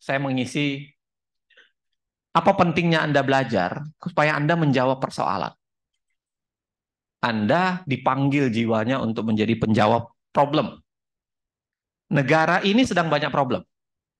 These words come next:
tentu saja. Dan Anda punya tagihan untuk menjawab problem itu. Benazir Bhutto bilang begini, "Saat yang paling indah dari sebuah kapal adalah ketika ditambatkan di dermaga.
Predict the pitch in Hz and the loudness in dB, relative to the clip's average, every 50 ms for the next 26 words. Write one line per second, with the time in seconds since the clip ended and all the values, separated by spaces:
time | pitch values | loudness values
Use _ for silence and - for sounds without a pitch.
0 | _ _ _ _ _ _ - 123 117 123 104 - 104 98 - 92 - - _ _ | _ _ _ _ _ _ -8 -6 -4 -4 -2 -4 -4 -4 -6 -8 -10 -10 _ _
1 | - 120 113 120 123 123 117 107 107 113 147 147 147 151 135 131 131 127 - 123 | -4 -2 -2 -2 -4 -4 -4 -2 -2 -2 -2 -2 -2 -4 -4 -4 -4 -4 -4 -6
2 | 113 107 131 151 143 - - 139 123 - 117 117 110 123 107 117 110 107 107 104 | -6 -4 -6 -6 -4 -4 -6 -6 -6 -6 -6 -6 -4 -4 -4 -4 -2 0 0 0
3 | 110 107 - 110 95 98 104 98 95 98 95 - - 113 107 _ _ _ _ _ | 0 -2 -4 -6 -6 -4 -4 -6 -6 -6 -8 -12 -14 -20 -20 _ _ _ _ _
4 | _ _ _ _ _ _ _ _ _ _ _ _ _ _ _ _ _ _ _ _ | _ _ _ _ _ _ _ _ _ _ _ _ _ _ _ _ _ _ _ _
5 | _ _ _ _ _ _ _ _ _ _ _ _ _ _ _ _ _ _ _ _ | _ _ _ _ _ _ _ _ _ _ _ _ _ _ _ _ _ _ _ _
6 | _ _ 175 147 - 139 131 117 131 143 139 131 135 135 139 180 185 156 139 131 | _ _ 0 2 2 2 2 2 2 0 2 2 0 2 2 0 0 2 0 0
7 | 123 123 120 113 120 107 95 85 82 85 - _ _ _ _ _ _ _ - - | 0 0 -2 -2 -2 -2 -4 -6 -8 -12 -18 _ _ _ _ _ _ _ -10 -4
8 | - 147 - 143 165 - 165 147 147 147 139 135 135 131 139 - 147 147 151 147 | -2 0 0 0 0 0 -2 -2 -2 -2 -2 0 0 -2 -2 -2 -2 0 0 0
9 | 135 113 120 113 117 113 - 127 113 113 104 - - 113 95 - - 143 117 110 | 0 0 0 -2 -2 -2 -4 -4 -4 -4 -4 -2 -4 -4 -2 -2 -2 -2 -2 -2
10 | 110 107 110 123 123 - 110 - 113 120 117 117 - 110 107 110 113 110 110 - | -2 -2 -2 -4 -4 -6 -8 -6 -6 -6 -6 -6 -6 -6 -4 -4 -4 -4 -4 -6
11 | 104 104 104 98 95 - 98 92 87 82 80 80 - | -8 -8 -6 -6 -6 -6 -6 -6 -6 -6 -10 -14 -16